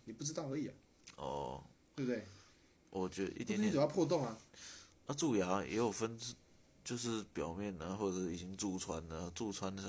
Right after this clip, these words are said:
Speaker 2: 会碰得到神经嘛。蛀穿已经很严重了。
Speaker 1: 不用蛀穿，不用到蛀穿好像也可以。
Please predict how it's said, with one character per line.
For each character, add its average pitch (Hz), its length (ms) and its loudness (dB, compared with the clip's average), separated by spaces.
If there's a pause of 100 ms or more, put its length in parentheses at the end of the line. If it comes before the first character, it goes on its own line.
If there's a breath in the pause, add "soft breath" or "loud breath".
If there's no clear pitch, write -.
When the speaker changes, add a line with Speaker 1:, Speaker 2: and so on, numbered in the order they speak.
Speaker 2:
会 87 160 -2
碰 87 220 -6
得 76 60 -6
到 87 140 -4
神 78 260 -8
经 - 180 -10
嘛。 - 180 -16 (1500 loud breath)
蛀 110 160 -2
穿 101 240 -2
已 71 40 -8
经 90 80 -4
很 90 140 -4
严 67 200 -10
重 78 200 -2
了。 64 60 -10
Speaker 1:
不 90 80 0
用 165 160 4
蛀 170 160 0
穿， 143 320 -4 (1800 loud breath)
不 123 80 0
用 147 100 0
到 160 100 -2
蛀 143 140 -4
穿 131 180 -6
好 104 120 -14
像 110 100 -10
也 101 80 -6
可 98 200 -12
以。 92 100 -8